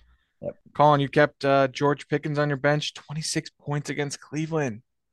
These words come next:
Speaker 2: Jerome Ford, holy shit, on your bench, ended up with twenty. Your bench almost outscored your starters. That's crazy.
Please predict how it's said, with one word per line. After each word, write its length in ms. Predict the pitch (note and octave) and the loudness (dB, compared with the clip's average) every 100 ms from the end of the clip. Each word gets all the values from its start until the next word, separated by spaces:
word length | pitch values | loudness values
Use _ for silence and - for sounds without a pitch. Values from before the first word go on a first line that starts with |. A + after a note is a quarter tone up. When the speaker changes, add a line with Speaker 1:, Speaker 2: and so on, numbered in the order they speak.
| _ _ _ _ _ _ _ _ | _ _ _ _ _ _ _ _
Speaker 2:
Jerome 320 | D3 E3 G#3+ | 4 8 8
Ford, 360 | G3+ G3 A3 F3 | 8 8 8 8
holy 220 | F#3 G3 | 6 4
shit, 260 | - G#3+ G#3+ | 4 4 4
on 100 | G3 | 2
your 80 | |
bench, 320 | D#3+ D#3 C#3 E3 | 0 0 0 -2
ended 180 | E3+ | 0
up 120 | E3+ - | -2 -2
with 120 | D3 | -8
twenty. 360 | - E3+ E3 - _ _ | -6 -4 -4 -10 _ _
Your 140 | G3+ G3+ | 2 4
bench 560 | E3 G3 A3 - - _ _ _ _ _ _ _ - | 6 6 6 0 -6 _ _ _ _ _ _ _ 0
almost 340 | D#3 F3+ F3 | 4 4 4
outscored 560 | E3+ D#3+ - D3+ D3+ C#3 | 4 2 0 -2 -2 -2
your 180 | C3+ B2+ | -2 -4
starters. 600 | - C3 B2+ G2+ G#2+ - _ _ _ - | -2 -2 -2 -4 -12 -18 _ _ _ -4
That's 220 | C3 - | -4 -4
crazy. 580 | - - C3+ B2 F#2 | -6 0 0 0 -6